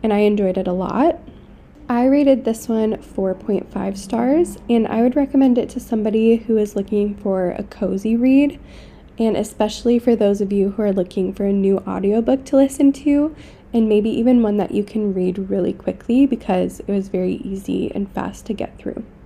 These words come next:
Next on my list that I read in January is The Four Winds by Kristen Hanna.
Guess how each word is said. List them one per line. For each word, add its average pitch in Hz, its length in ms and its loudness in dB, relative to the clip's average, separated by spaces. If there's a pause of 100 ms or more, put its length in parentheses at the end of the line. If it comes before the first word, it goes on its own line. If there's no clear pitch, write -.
Next 277 480 0
on 269 120 4
my 277 140 6
list 254 500 2 (220)
that - 180 -2
I 226 120 2
read 208 280 2
in 208 240 -2
January 202 540 2
is 208 280 -4
The 226 120 0
Four 220 340 2
Winds 196 380 0
by 220 140 -4
Kristen 220 440 -4
Hanna. 185 480 -2